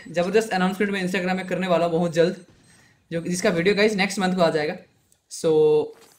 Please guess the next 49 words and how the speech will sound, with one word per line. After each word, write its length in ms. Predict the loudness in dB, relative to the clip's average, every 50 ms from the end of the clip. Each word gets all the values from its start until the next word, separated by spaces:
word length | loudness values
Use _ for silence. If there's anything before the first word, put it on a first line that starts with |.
| _ _ -20 _ _ _ -4
make 260 | 0 0 2 6 8
sure 140 | 8 8 8
to 100 | 6 2 2
follow 240 | 2 2 2 2 2
me 100 | 0 -2
on 100 | 0 -2 -2
Instagram। 360 | -2 -2 -2 0 0 -2 -4 -6 -12 -20 _ _ _ _ _ _ _ _ _ _ _ _ _ _ _ _ _ _ _ _ _ -4
एक 180 | -4 -4 0 0
बंदा 200 | 2 4 4 2
इधर 180 | 4 2 0
आया 220 | 2 2 2 2 2
था 100 | 0 0
but 120 | -2 -2 -4
भागा 280 | -6 -2 0 2 2 2
कहाँ 180 | 2 0 -4
से 120 | -4 -4 -4
यार। 180 | -4 -4 -6 -8 _ _ _ _ _ _ _ _ _ _ _ _ _ 0
So 120 | 2 4
guys 180 | 6 6 6 6
यहाँ 140 | 6 6 6 6
पर 100 | 4 6
न्यू 280 | 6 6 6 4 2 0 0 2
किंगफिशर 480 | 2 4 4 4 2 4 6 6 6
gun 180 | 6 6 4 4
से 100 | 4 4
हमने 180 | 4 6 6 6
अब 120 | 6 4
तक 120 | 4 0 2
कर 120 | 2 2
दिया 160 | 6 8 6 6 6 6
आठ 260 | 8 8 8 8 4 2
kill 180 | 2 2 2 4
और 200 | 2 0 2 2
इससे 220 | -2 0 0 0 2
पहले 280 | 6 6 6 6 6
वाले 140 | 4 4 4
match 200 | 4 4 2 2
में 80 | 2 2
मैंने 160 | 2 2 0 2 2
थर्टी 240 | 2 2 4 2 2
थ्री 200 | 4 4 4 4
किल्स 240 | 4 2 2 2
बुया 260 | 0 2 6 6 6 6
किया 140 | 6 4
है, 60 | 4 4
ठीक 120 | 4 4
है, 60 | 4
भूलना 320 | 4 4 4 6 6 6 6
मत। 260 | 4 2 -2 -4